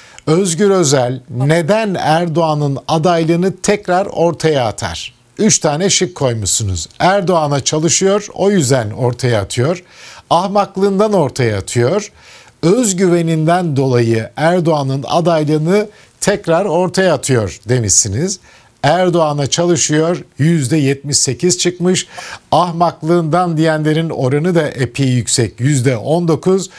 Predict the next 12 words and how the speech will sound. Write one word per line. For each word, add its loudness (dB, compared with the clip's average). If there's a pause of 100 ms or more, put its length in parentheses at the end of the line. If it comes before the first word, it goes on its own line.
(240)
Özgüveninden 2 (340)
demiş, 0
e, -2
yüzde 0
üçlük -2
bir -2 (460)
katılımcı 0
da. 0 (420)
Evet, 0
yorumlarınızı 0
alayım 0
hocam. -6